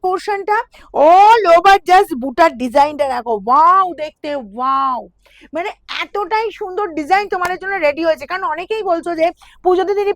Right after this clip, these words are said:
পৈঠানি দেবে না?" পৈঠানি দেবো না বলে কোনো কথা আছে? তোমরা শুধু ডিমান্ড করতে থাকো, ডিমান্ড। হ্যাঁ, অর্গানজা ডিমান্ড করেছো, অবশ্যই পাবে, ভিডিওগুলো শুধু দেখতে থাকো, ঠিক আছে? এই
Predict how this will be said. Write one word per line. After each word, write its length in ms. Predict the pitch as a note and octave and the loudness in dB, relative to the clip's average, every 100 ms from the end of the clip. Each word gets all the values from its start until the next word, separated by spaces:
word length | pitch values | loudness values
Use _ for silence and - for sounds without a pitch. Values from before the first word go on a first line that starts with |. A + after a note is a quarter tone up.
| F4+ | 0
পৈঠানি 320 | E4+ F#4 F#4+ F#4 | -2 -2 -4 -4
দেবে 120 | G4 A4 | 0 0
না?" 60 | F4 | 2
পৈঠানি 340 | D4 D#4 F#4 G4 D4+ | 0 0 -2 -2 2
দেবো 180 | C#4+ D#4+ | 2 2
না 40 | F4 F#4 | 0 0
বলে 140 | G4 - | -2 -2
কোনো 120 | F#4 G4+ B3 | -4 -6 -6
কথা 280 | A3 - F4 G4 | -8 -4 -2 -2
আছে? 200 | G#4 A4 C#4 - _ - | -2 -4 -6 -12 _ -8
তোমরা 180 | D#4+ F4+ G#4 | -4 -2 0
শুধু 140 | A4 E4+ A#3 | 0 0 -2
ডিমান্ড 500 | D#4 D#4+ F4 F#4 F#4+ G4 | -4 -2 0 0 -2 -6
করতে 200 | F#4 F4 F4+ | -6 -4 -6
থাকো, 180 | F4 F4+ C#4 A#3+ | -4 -6 -8 -10
ডিমান্ড। 460 | D4+ D#4+ E4 D4+ - _ - | -8 -2 0 0 -4 _ -2
হ্যাঁ, 160 | F#4+ F4+ | 2 4
অর্গানজা 380 | E4+ E4 G4 G4 F#4 | 2 0 -4 -4 -4
ডিমান্ড 240 | F#4 G4 F#4+ | -4 -4 -2
করেছো, 220 | F#4 F4 F4+ | -4 2 2
অবশ্যই 440 | F#4+ A#4 - A4+ A4+ | 4 2 0 -2 0
পাবে, 180 | G#4 F4 C#4+ | 0 0 -4
ভিডিওগুলো 380 | D#4+ E4 F4 F4+ F4 | -4 -4 -4 -6 -8
শুধু 120 | F#4 D4+ | -6 -6
দেখতে 220 | C#4+ D#4 D#4 | -6 -10 -8
থাকো, 220 | C#4+ A#3 G#3+ _ _ - | -8 -10 -14 _ _ -10
ঠিক 120 | F#4+ A#4 | -4 -4
আছে? 140 | A#4+ E4 D#4+ F4+ | -4 -4 0 0
এই 140 | G#4 | 0